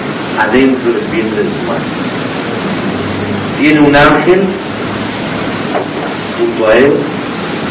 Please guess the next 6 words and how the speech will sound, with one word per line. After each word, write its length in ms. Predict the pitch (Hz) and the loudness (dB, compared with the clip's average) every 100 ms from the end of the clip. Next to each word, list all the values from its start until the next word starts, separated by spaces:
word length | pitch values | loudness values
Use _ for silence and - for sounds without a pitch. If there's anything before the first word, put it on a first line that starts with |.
| - - - - - | -6 -6 -4 -4 2
y 320 | 123 127 131 - 120 | 4 6 4 2 2
una 200 | 131 - | 4 6
vela 280 | 135 143 147 | 6 6 6
prendida 460 | 120 107 110 123 147 - - - - - - - - - 101 | 4 2 2 4 2 -2 -6 -6 -6 -4 -4 -4 -4 -4 0
y 60 | |
estudia 400 | 101 107 127 120 | 0 0 0 2